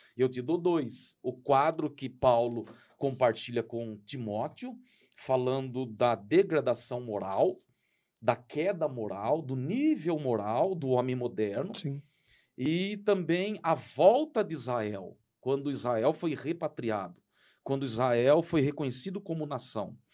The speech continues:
Speaker 1: pelo voto de Oswaldo Aranha, em quatorze de maio de mil novecentos e quarenta e sete,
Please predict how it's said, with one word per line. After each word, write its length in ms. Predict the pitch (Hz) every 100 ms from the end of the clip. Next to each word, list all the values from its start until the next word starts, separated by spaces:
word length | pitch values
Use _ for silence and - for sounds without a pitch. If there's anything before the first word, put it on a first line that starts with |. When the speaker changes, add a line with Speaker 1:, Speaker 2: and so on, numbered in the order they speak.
| - -
Speaker 1:
pelo 240 | 135 135
voto 360 | 107 127 147 160
de 120 | 147
Oswaldo 420 | 139 110 127 131
Aranha, 320 | 147 131 151
em 60 | 110
quatorze 480 | 107 - 120 117 120
de 180 | 135 165
maio 460 | 160 165 190 120
de 100 | 180
mil 140 | 190 190
novecentos 580 | 165 - 165 180 170
e 140 | 175 107 _ _ _
quarenta 420 | 120 117 113 107
e 60 | 98
sete, 480 | - 147 180 175